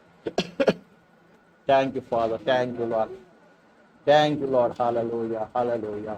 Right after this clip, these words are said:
hallelujah, hallelujah. యేసయ్యా, స్తోత్రం, స్తోత్రం, స్తోత్రం. ఎవరికి వారు దేవుని మోకరించి మనము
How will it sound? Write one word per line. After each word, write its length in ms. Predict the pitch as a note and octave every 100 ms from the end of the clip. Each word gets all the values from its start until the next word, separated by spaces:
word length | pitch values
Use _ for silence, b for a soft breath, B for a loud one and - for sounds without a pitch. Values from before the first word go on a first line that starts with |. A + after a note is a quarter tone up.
| A2+
hallelujah, 580 | A#2 A2 G#2 G#2 G#2+ G#2+
hallelujah. 560 | A#2+ A2 G#2+ G#2+ - - - _ _ _ _ _ _ _
యేసయ్యా, 380 | C3+ B2+ C#3 C3+ C#3 C#3
స్తోత్రం, 500 | - C3 - B2 A2 -
స్తోత్రం, 480 | - B2+ B2 A2+ G#2 G2
స్తోత్రం. 300 | A#2+ A#2 C3+
ఎవరికి 240 | E3+ F3+ F3
వారు 240 | F3+ G#3 D3+ - _ _ _ _ _ _ _ _ _ _ _ _ - - - - - - - B2
దేవుని 360 | D3 C#3+ C#3 C3
మోకరించి 400 | C3+ B2+ A#2 A#2+ A#2
మనము 240 | A#2+ A#2